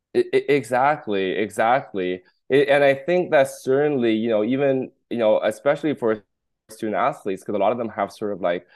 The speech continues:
morning training times, right? Or even, like, morning competitions like that, then often, you know, those days, like, there's studies showing that for sure, uh, athletes with morning training times before those days, they'll just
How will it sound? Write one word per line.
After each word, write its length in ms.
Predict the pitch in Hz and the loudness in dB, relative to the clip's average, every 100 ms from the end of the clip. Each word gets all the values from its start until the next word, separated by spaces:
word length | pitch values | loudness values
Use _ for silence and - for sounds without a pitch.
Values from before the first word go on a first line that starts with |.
| _ _ | _ _
morning 400 | 107 113 113 104 | -2 2 2 0
training 520 | - - 104 107 101 | -6 -6 -2 -2 -4
times, 540 | - 90 90 92 92 - | -6 -6 -4 -6 -8 -6
right? 320 | 85 92 117 - _ _ | -4 -4 -6 -12 _ _
Or 120 | 92 | -2
even, 300 | 104 110 113 104 | 0 0 2 2
like, 200 | 95 101 | 0 -2
morning 320 | 101 104 98 | -2 -2 -4
competitions 680 | - 92 98 139 143 147 113 | -6 -8 -6 -8 -6 -6 -6
like 220 | 95 - | -6 -6
that, 380 | 90 90 92 - _ _ | -4 -4 -6 -10 _ _
then 120 | 117 113 | -2 2
often, 460 | 95 127 - 120 | 2 2 0 -4
you 60 | 107 | -2
know, 160 | 98 | -2
those 280 | 90 107 113 | 0 -2 -2
days, 360 | - 117 127 - | -2 -2 -2 -2
like, 160 | 95 | -4
there's 180 | 95 98 | -4 -4
studies 280 | - 110 113 | -4 -2 -2
showing 300 | - 101 98 | -2 -4 -2
that 260 | 95 95 - | -2 -2 -4
for 120 | 101 | -8
sure, 520 | - 147 131 82 - _ _ _ _ - | -6 -4 -2 -2 -6 _ _ _ _ 0
uh, 180 | 98 - | 2 2
athletes 640 | 98 107 - 107 107 110 | 2 0 -2 -4 -4 -4
with 160 | 101 92 | -8 -10
morning 360 | 95 98 98 92 | -4 -4 -4 -6
training 360 | - 95 98 | -8 -6 -8
times 460 | - 92 98 104 - _ | -6 -4 -4 -8 -14 _
before 680 | 101 - 104 104 107 107 101 | -12 -10 -2 4 6 4 2
those 280 | 101 101 - | 0 0 -2
days, 260 | 92 107 104 | -2 -2 -2
they'll 140 | 95 | -4
just 280 | 92 101 | -4 -10